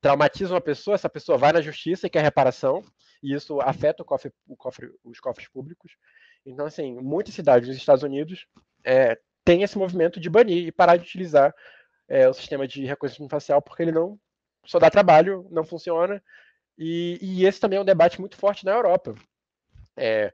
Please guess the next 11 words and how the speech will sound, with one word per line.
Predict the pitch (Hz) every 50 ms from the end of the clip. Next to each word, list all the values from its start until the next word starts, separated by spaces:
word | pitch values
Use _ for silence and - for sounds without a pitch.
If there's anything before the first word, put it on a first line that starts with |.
| _ _ _
o | -
Parlamento | - - 135 139 143 135 147 143
Europeu | 170 156 147 - - 143 143 151 160 165 170 160 - _ _ _ _ _
e | - 135
as | 131 131
autoridades | 143 - 156 147 143 131 139 147 139
europeias | 151 156 151 147 _ 156 151 160 185 185 160 147 - - _ _
já | 143 127 117 147 143 151 180 202 - _ _ _ _
se | _ - _
pronunciaram | - 151 143 139 - - 143 131 123 123 127 147 151 147 _ _ _
publicamente | - 147 143 147 - 156 143 127 123 131 135 - 160